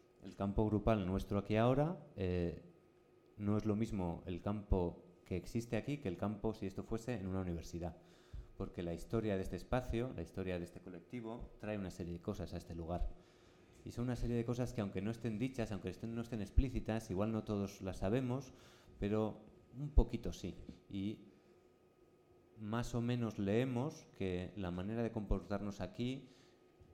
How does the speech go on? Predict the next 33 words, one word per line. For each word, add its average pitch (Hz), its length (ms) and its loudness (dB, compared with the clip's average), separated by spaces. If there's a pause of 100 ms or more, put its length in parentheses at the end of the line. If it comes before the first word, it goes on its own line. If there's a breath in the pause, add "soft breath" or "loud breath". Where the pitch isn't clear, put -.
(120)
tiene 113 200 0
un 101 100 0
perímetro 117 720 2
aceptable, 117 840 -2
que 98 120 -4
no 101 140 -2
es 107 100 -6
exactamente 104 480 -4
la 92 100 0
misma 117 380 -2
que 90 100 -6
si 98 120 -6
esta 98 540 0
charla 107 260 0
se 101 80 -4
estuviese 92 320 -2
produciendo 101 600 2
en 90 240 -2 (360 loud breath)
el 98 120 -6
salón 101 320 -2
de 104 80 6
actos 107 320 0
de 95 120 2
la 92 80 2
universidad 87 640 0
de 95 100 2
no 87 120 -2
sé - 120 -8
qué, 98 140 -2
de 90 80 -2
no 85 100 -4
sé - 140 -12
cuántos, 80 360 -12